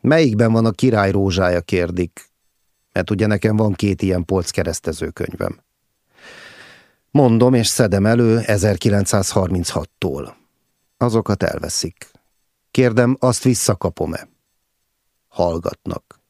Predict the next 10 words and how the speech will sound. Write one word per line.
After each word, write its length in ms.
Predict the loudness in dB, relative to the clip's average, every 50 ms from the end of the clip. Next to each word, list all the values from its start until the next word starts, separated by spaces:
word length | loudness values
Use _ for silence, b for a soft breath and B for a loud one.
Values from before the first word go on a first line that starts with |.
| _ _ _ _ _ _
Csak 240 | -12 -10 -10 -4 -2
ők 200 | -2 -2 -2 0
kérdeznek, 640 | 0 0 0 0 0 -2 -2 0 0 -2 -2 -2 -2
mi 100 | -4 -2
pedig 280 | 0 0 -2 -2 -4
felelünk. 760 | -2 -4 -4 -4 -4 -6 -8 -10 -10 -12 -14 _ -20 -20 -20 _ _ _ _ _ _ _ _ _ _ _ _ _ _ _ _ _ _ _ _ _ _ _ _ _ _
Ő 180 | -2 0 0
nekik 340 | 0 0 0 -2 -2 -4 -4
szabad 360 | -4 -4 -4 -4 -4 -8 -10
hallgatni. 680 | -8 -8 -8 -8 -6 -8 -10 -10 -10 -12 -12 -12 -12 _